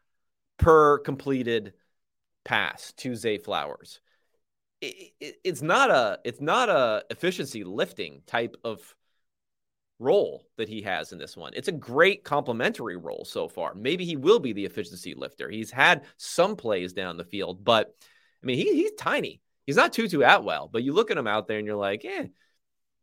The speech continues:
you know, I'm not sure how big this guy's gonna be able to play." I mean, I know guys like, um,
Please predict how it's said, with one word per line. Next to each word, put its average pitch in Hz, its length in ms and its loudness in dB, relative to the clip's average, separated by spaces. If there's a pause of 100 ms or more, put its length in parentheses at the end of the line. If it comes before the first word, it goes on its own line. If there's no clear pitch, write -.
(100)
you 190 80 -12
know, 170 100 -6
I'm 175 100 -6
not 339 120 -4
sure 277 180 2
how 117 120 2
big 107 320 -4
this 101 140 -10
guy's 101 220 0
gonna 101 120 -10
be 98 100 -4
able 92 160 -6
to 85 60 -10
play." 151 340 0
I 87 40 -4
mean, 110 160 -4
I 117 100 0
know 143 180 0
guys 117 340 2
like, 98 300 -4 (1300)
um, 87 560 -4